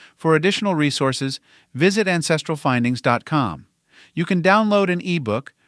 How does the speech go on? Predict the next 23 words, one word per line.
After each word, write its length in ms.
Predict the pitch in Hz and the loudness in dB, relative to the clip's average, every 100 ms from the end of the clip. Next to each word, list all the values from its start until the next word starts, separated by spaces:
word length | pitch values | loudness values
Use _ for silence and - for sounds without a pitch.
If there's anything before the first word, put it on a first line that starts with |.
| _ | _
request 480 | 139 - 175 165 151 | -8 0 0 0 -6
a 40 | |
free 320 | - 175 190 | -6 -4 -4
genealogy 680 | 165 175 165 160 165 135 123 | -2 -4 0 0 0 0 -4
lookup, 480 | 127 180 - 107 - _ _ _ 156 | -2 -2 -2 -6 -8 _ _ _ -2
and 120 | 180 | 0
even 260 | 254 269 | 4 2
participate 680 | 233 196 214 196 185 160 156 | 2 0 -2 -4 -2 -2 0
in 120 | 151 | 0
our 120 | 139 | 0
weekly 380 | 135 175 180 170 | 0 -2 -4 -4
historical 640 | 143 135 - 180 175 185 | -2 -4 -2 0 0 -2
postcard 580 | 156 175 170 - 107 92 | -6 -4 -4 -2 -4 -2
giveaway. 460 | 98 92 98 113 127 _ _ _ _ _ | -6 -4 -2 -2 -4 _ _ _ _ _
If 140 | 135 | -6
you 80 | 156 | -2
want 160 | 160 196 | 0 0
to 80 | 185 | -2
support 380 | 156 - 190 | -4 -2 0
us 120 | 165 143 | 0 -2
in 80 | |
more 220 | 143 165 160 | 0 0 0
ways, 460 | 156 160 160 - | 0 0 -4 -12